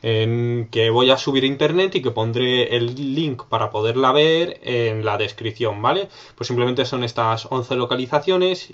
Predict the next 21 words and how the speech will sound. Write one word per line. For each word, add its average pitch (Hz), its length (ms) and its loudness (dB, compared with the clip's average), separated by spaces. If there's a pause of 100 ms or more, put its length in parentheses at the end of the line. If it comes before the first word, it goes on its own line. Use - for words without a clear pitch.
y 143 360 -2
buscarles 117 520 -2
por 110 200 -4
ahí. 107 220 -4 (500)
Eh, 120 380 2
lo 123 160 4
más 160 180 6
fácil, 175 520 2
yo 151 160 4
creo 151 160 2
que 156 100 4
el, 127 440 0
es - 360 -6
mejor 131 540 0
casi 123 260 -2
que 117 120 0
preguntéis 117 960 0 (320)
por 117 180 2
el 110 180 2
chat - 280 2
primero, 131 480 2